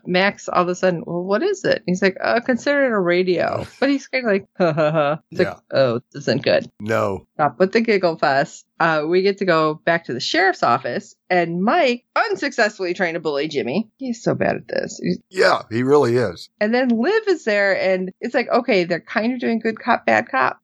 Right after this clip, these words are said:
Speaker 1: because the whole back and forth when Mike's like, "You did this, and you killed Sam," and he's like, "Whoa, what are you talking about? I didn't kill anybody." And that's when Liv steps in. He's like, "Of course you didn't kill anybody.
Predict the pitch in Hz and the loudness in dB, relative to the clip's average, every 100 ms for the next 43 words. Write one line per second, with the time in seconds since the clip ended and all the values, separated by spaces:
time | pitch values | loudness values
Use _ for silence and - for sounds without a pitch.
0 | - 233 247 240 226 226 - 196 220 247 | -2 0 2 4 4 0 -4 0 0 2
1 | 254 226 220 202 196 190 175 165 170 160 | 2 2 2 0 0 2 2 0 -6 -6
2 | 156 160 165 - 139 135 _ 180 - 247 | -4 -6 -4 0 0 -2 _ -16 -6 0
3 | 247 214 240 226 233 - - 180 160 - | 0 2 4 4 2 0 0 2 0 -2
4 | - 220 214 220 202 196 202 185 175 - | 0 0 2 2 4 4 4 4 0 -2
5 | 220 359 339 170 160 262 480 440 392 370 | -2 2 4 2 2 0 0 0 2 0
6 | 370 220 156 117 - - 339 - 165 139 | 2 0 2 2 2 0 -2 0 0 0
7 | 131 110 151 180 175 175 226 190 151 151 | -2 -2 0 0 4 2 4 2 2 0
8 | 151 - 135 - - 175 - 196 - - | -2 -6 -6 -4 -6 -4 -4 -4 -4 -2
9 | 285 269 240 220 220 196 180 160 - | -2 2 0 0 0 2 0 0 -4